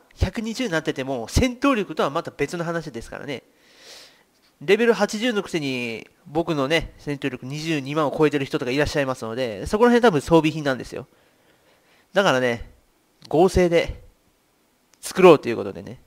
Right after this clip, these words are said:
まず最初にね、あの、レッドダイヤは、あの、バッグ拡張で、えっと、こういう装備品のね、あの、強化させるための素材、素材集めに使うといいんじゃないかなと思います。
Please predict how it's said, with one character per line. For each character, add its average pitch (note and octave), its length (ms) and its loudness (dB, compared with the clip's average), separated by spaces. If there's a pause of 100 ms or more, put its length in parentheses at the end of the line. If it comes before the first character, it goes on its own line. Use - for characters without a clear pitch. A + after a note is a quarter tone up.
(1200)
ま B3 120 8
ず F#3+ 60 -2
最 F#3+ 140 8
初 F3 100 0
に E3+ 100 0
ね、 F3+ 80 6
あ D#3+ 60 6
の、 C#3 120 2
レ D3+ 80 8
ッ D#3 40 2
ド D#3+ 100 4
ダ D#3+ 120 6
イ D3 60 4
ヤ C3+ 100 4
は、 F3+ 140 6
あ C#3+ 60 2
の、 A#2+ 260 -2
バ C#3+ 160 2
ッ D#3 40 -12
グ - 80 -12
拡 - 240 -10
張 E3+ 160 0
で、 F#3+ 400 2
え A2+ 100 -10
っ - 20 -12
と、 B2 120 -10
こ E3+ 140 -2
う E3 60 4
い D3+ 40 4
う D3 40 -4
装 E3 160 -2
備 D#3 140 -4
品 D#3+ 200 -8
の D#3 140 -2
ね、 F#3 200 -4 (160)
あ A#2 120 -8
の、 A#2+ 80 -12
強 G3+ 220 0
化 F3 120 -10
さ D3 80 -2
せ C#3+ 100 -8
る C3 60 -4
た C3 100 -2
め A2+ 60 -10
の A2 80 -12
素 D3 100 -10
材、 F#3+ 240 6 (680)
素 - 140 -12
材 A#3 240 2
集 A3+ 100 -4
め A3+ 100 0
に C4 120 -4
使 D3+ 200 -2
う C3 80 -2
と C3 80 -6
い C3 40 -6
い C3 40 -10
ん B2+ 40 -12
じ A#2 60 -8
ゃ - 20 -8
な A#2+ 100 -10
い A#2 60 -10
か A#2+ 100 -6
な D3 360 2
と A#2 100 -6
思 A2+ 120 -6
い A2 40 -10
ま A#2 120 -4
す。 - 280 -20